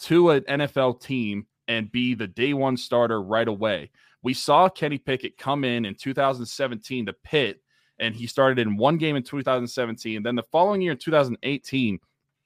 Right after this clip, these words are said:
from then on, he was a full-time starter. And we saw a guy with raw skill, but that didn't know how to use it, to s-,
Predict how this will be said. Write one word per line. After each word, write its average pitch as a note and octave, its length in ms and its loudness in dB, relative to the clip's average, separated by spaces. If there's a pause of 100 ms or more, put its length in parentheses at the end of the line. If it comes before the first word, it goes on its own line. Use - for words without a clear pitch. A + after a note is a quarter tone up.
(320)
from B2+ 220 2
then E3+ 160 6
on, D3 200 6
he C3+ 100 0
was B2 120 0
a A2+ 60 -8
full-time C3+ 440 -2
starter. G#2 400 2 (240)
And A#2 80 -4
we B2 60 0
saw C#3+ 220 6
a C#3 40 4
guy B2 200 6
with G#2+ 180 -2
raw G#2 360 4
skill, B2 540 0 (220)
but F#2+ 140 -6
that G#2+ 160 -4
didn't C3 180 0
know D3+ 100 4
how C#3 140 2
to C3 60 0
use A#2+ 340 2
it, A2 200 -2 (380)
to A#2+ 80 -4
s-, - 260 -8